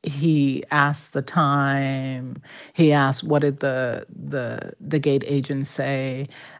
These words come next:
And then that leads to something else and leads to something else. And in one of the situations recounted in the book, eventually he asked me what I did, and I said, "I taught at Yale." And he said, you know, his son didn't get in on early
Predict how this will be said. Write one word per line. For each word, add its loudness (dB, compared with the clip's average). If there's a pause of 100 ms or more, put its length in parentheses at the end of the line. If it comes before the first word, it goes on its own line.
And 4
then 6
that 8
leads 4
to -2
something 0
else 2
and 0
leads 0
to -6
something -2
else. 4
And 4 (540)
in 8
one 8 (100)
of 2
the 2
situations 2
recounted 4
in 0
the 0
book, 2 (520)
eventually 4
he 2
asked 2
me -2
what -2
I -2
did, 2
and 0
I -2
said, -6
"I -4
taught -4
at -6
Yale." 0
And -2
he -2
said, -4
you -4
know, -4
his -6
son -6 (340)
didn't 0
get -4
in -4
on -6
early -4